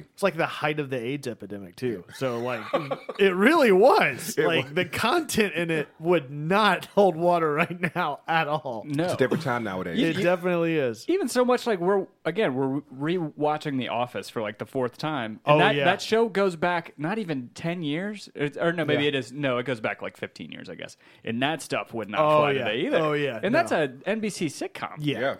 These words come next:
Speaker 3: Like,
Speaker 1: Yeah.
Speaker 3: that's, yeah, it's crazy. Ti-, times change for sure.
Speaker 1: Oh, boy.
Speaker 2: Absolutely.
Speaker 3: I like all the, uh,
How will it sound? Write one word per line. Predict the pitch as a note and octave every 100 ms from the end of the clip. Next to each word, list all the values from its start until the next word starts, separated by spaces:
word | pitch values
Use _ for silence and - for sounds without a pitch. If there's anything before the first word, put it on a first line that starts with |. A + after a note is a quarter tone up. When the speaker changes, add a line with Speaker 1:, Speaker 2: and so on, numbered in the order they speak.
| -
Speaker 3:
Like, | B2+
Speaker 1:
Yeah. |
Speaker 3:
that's, | F#3+ G3+ - _ _ _ _ _
yeah, | - B2+
it's | A#2 -
crazy. | C#3 C#3+ A2+ - _ _
Ti-, | C#3 D#3
times | D3 D3+ D3
change | - D#3+ B2
for | - B2
sure. | E3+ E3+
Speaker 1:
Oh, | D#3 B2+ -
boy. | C3 B2 A#2+ A#2 -
Speaker 2:
Absolutely. | G#2+ A2 G#2 F#2+ - _ _
Speaker 3:
I | C#3+
like | A3+ C#4
all | B3+ A#3+
the, | A3 G#3
uh, | G3+ G3 F#3+ F#3